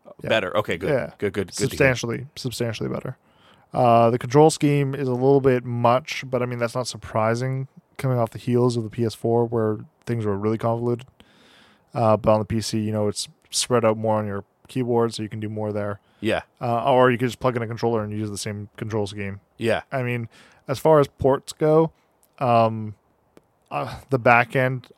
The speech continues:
Speaker 1: obviously has not been fantastic because people are having so many issues.
Speaker 2: Yeah.
Speaker 1: But, I mean, once things stabilize for you, um, it's a great port.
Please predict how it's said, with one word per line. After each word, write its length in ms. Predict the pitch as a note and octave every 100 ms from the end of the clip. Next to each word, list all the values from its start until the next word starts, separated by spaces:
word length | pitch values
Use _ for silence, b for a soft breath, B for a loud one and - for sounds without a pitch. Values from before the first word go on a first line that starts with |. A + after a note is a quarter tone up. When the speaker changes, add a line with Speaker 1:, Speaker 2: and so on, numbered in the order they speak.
| -
Speaker 1:
obviously 440 | A#2 A2 A#2 B2+
has 120 | A2 G#2+
not 180 | G#2
been 100 | G#2+
fantastic 640 | G2+ A2 G2+ G#2+ G#2 B2 -
because 200 | A#2 A2
people 200 | - A2
are 60 | G#2+
having 140 | G#2
so 140 | - G#2+
many 200 | G#2+ G#2
issues. 400 | G#2 A#2+ A#2 -
Speaker 2:
Yeah. 240 | B2+ G2+ - -
Speaker 1:
But, 100 | B2
I 40 |
mean, 460 | A#2+ A#2+ A#2 A2+ A2
once 320 | B2 A#2+ - _
things 300 | C#3 B2 A2
stabilize 580 | - - A#2+ A#2+ C3 C3+
for 220 | - C#3+
you, 220 | C#3+ D#3 D#3 b b b b -
um, 520 | A#2 G#2+ G#2+ G#2+ G2+ G2+ _ -
it's 140 | C#3+
a 40 | A2
great 220 | A#2 A2+
port. 280 | A#2 A#2